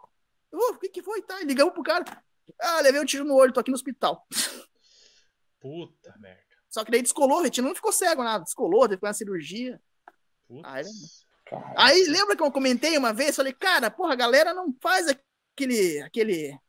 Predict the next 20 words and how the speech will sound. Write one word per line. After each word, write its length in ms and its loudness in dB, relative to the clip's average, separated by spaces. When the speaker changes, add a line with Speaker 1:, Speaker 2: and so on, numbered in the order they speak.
Speaker 1:
aquele 280 -8
briefing 460 -2
legal, 440 4
assim, 260 -2
né, 140 -2
cara? 180 -8
No, 160 -12
aquele, 440 -8
no 100 -20
começo 360 -8
do 100 -6
jogo, 340 -4
nos 140 -12
Speaker 2:
Aquela 180 -8
Speaker 1:
campos 180 -10
aí." 140 -12
Speaker 2:
o 80 -18
sermão 600 -4
da 100 -12
montanha. 500 -14